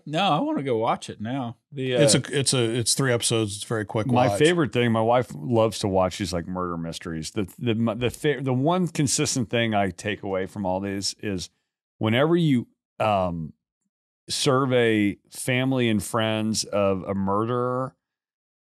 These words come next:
Speaker 3: everyone is always in one hundred percent consistently the same. "We never thought he could do it." <laughs> That's, I'm like,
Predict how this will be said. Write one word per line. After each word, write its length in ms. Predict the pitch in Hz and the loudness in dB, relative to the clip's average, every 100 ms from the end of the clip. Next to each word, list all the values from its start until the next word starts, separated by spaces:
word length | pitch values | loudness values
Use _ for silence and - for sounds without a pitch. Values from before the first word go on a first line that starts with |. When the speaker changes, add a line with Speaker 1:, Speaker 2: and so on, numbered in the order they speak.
| _ _ _ _ 143 | _ _ _ _ 2
Speaker 3:
everyone 440 | 143 190 185 170 | 4 4 4 4
is 120 | 123 | 2
always 400 | - 127 131 107 | 2 2 2 0
in 140 | 110 101 | -2 0
one 160 | 117 | 0
hundred 160 | 127 123 | 0 -2
percent 340 | - 113 101 | 0 -2 -2
consistently 500 | - 95 120 - 107 | -6 -4 -2 -2 -2
the 60 | 95 | -4
same. 380 | - 98 87 - - | -2 -2 -4 -4 2
"We 160 | 123 | 4
never 340 | 131 147 160 147 | 6 6 6 4
thought 280 | 156 143 | 4 4
he 120 | 120 127 | 4 2
could 200 | 120 95 | 0 2
do 240 | 104 92 | 2 2
it." 160 | 76 - _ - - 95 - - - _ 107 | -2 -8 _ -18 -14 -16 -16 -20 -20 _ -18
<laughs> 340 | 147 135 143 139 | -14 -6 -2 2
That's, 280 | 170 - - - 120 | 4 2 0 -10 -2
I'm 160 | - 156 | 4 6
like, 280 | 165 135 | 6 2